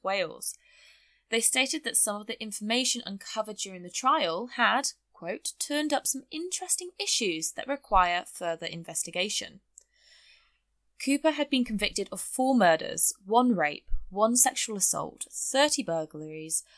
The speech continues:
one attempted robbery. However, many, however, there are many unsolved cases that are thought to be linked to John Cooper. So I thought I'd go through a few of the unsolved cases with you to see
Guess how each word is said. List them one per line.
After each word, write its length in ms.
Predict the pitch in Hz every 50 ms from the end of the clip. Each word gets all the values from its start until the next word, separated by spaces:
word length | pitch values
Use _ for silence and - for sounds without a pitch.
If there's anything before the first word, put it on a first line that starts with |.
| _ _ _ -
one 300 | 180 180 214 247 269 269 -
attempted 440 | - - - 165 - - 160 - -
robbery. 420 | 143 - - - - - - _ _ _ -
However, 520 | 233 226 226 226 220 220 220 233 247 - - -
many, 580 | 208 202 208 214 214 220 233 262 294 302 320 _ _ _ _ _ _ _ _ _ _ _ _
however, 520 | - - 233 226 233 226 - 180 175 180 196 -
there 240 | 185 175 196 202 202
are 160 | - 202 202
many 400 | 196 196 202 214 208 214 226 240 -
unsolved 600 | 220 214 214 208 - - 202 180 175 - - -
cases 460 | - - 214 202 - - 190 175 -
that 120 | 170 -
are 60 | -
thought 300 | - - - 180 - -
to 100 | - - -
be 80 | 196
linked 240 | 175 160 143 - -
to 80 | - -
John 240 | - 151 147 147 -
Cooper. 460 | - 233 254 247 - 202 - - - _ _ _ _ _ _ _ _ _ _
So 460 | - - - 311 285 220 214 233 247
I 100 | - 254 247
thought 300 | - - 226 233 - -
I'd 220 | - 269 262 -
go 200 | - 208 214 214
through 360 | 208 - - 196 180 180 202 233
a 60 | 240
few 260 | 233 - - 208 202 208
of 100 | 214 -
the 100 | 220 202
unsolved 480 | 190 180 - - - 175 170 - -
cases 680 | - 277 311 370 381 - - - 95 - 220 - - - _ _ _ - - - - - - _ -
with 180 | - 180 180 -
you 120 | 202 202 202
to 100 | - 233
see 340 | - - - 202 196 -